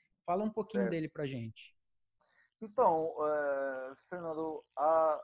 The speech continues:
Speaker 2: a minha, o meu ingresso pra Valença ali, pra mim poder tá entrando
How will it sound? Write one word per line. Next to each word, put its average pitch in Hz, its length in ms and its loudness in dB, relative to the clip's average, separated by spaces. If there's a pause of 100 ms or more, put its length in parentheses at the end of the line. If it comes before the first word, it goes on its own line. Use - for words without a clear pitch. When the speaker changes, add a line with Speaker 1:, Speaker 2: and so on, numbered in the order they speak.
Speaker 2:
a 147 100 -4
minha, 220 400 -6
o 196 220 -4
meu 185 180 -4
ingresso 190 640 0
pra 143 160 2
Valença 139 640 0
ali, 139 300 -6
pra 127 160 -8
mim 131 140 -8
poder 131 240 -6
tá 135 120 -6
entrando 131 760 -6